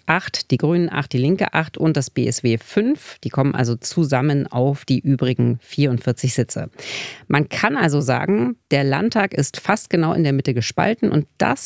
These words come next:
macht die Regierungsbildung ziemlich kompliziert. Und wir haben für die Folge heute mit verschiedenen Menschen gesprochen, die auch ziemlich ratlos auf dieses Ergebnis schauen, wie zum Beispiel Katrin von Oh vom Krimskrams in Zeitz oder Jan Greiner von der Landesarbeitsgemeinschaft der Freiwilligenagenturen.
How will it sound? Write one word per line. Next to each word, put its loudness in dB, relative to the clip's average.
macht 0
die 4
Regierungsbildung 0
ziemlich 0
kompliziert. 0
Und 2
wir 2
haben 0
für 0
die 0
Folge 2
heute 2
mit 0
verschiedenen 2
Menschen 0
gesprochen, 0
die -2
auch 0
ziemlich 0
ratlos 0
auf -4
dieses 0
Ergebnis 0
schauen, 0
wie 2
zum 2
Beispiel 0
Katrin 0
von 0
Oh 0
vom 2
Krimskrams 0
in 0
Zeitz -2
oder 2
Jan 2
Greiner 2
von 2
der 2
Landesarbeitsgemeinschaft 0
der 0
Freiwilligenagenturen. -2